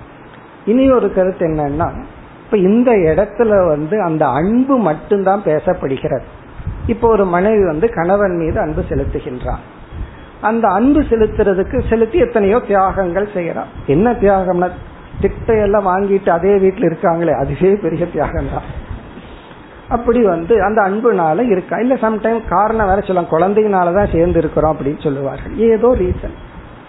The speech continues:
அப்போ அந்த, அந்த திட்டு ஒரு கஷ்டத்தை வாங்கிட்டு, அந்த, அந்த கஷ்டத்தை ஏன் தாங்கிக்கிறாங்க? அன்புங்கிறது இருக்கிறதுனாலதான் அப்படின்னு இங்க சொல்றோம். இங்க இனி ஒரு சைடு பாயிண்ட் என்ன அப்படின்னா,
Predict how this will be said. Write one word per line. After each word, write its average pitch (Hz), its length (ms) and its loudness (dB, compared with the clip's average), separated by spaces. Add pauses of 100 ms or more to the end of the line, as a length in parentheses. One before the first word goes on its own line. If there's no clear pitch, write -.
அப்போ 247 340 0
அந்த, 220 180 0
அந்த 196 220 0
திட்டு 202 460 -2
ஒரு 247 160 2
கஷ்டத்தை 233 480 -2
வாங்கிட்டு, 185 400 0
அந்த, 233 260 0
அந்த 220 160 2
கஷ்டத்தை 196 520 -4
ஏன் 233 240 0
தாங்கிக்கிறாங்க? 202 680 -2
அன்புங்கிறது 190 680 0 (120)
இருக்கிறதுனாலதான் 135 1000 -6 (320)
அப்படின்னு 170 300 -4
இங்க 160 320 -2
சொல்றோம். 135 420 -4 (1500)
இங்க 226 160 2
இனி 247 300 4
ஒரு 143 200 2 (120)
சைடு 233 340 0
பாயிண்ட் 180 320 0
என்ன 160 300 0
அப்படின்னா, 147 560 -4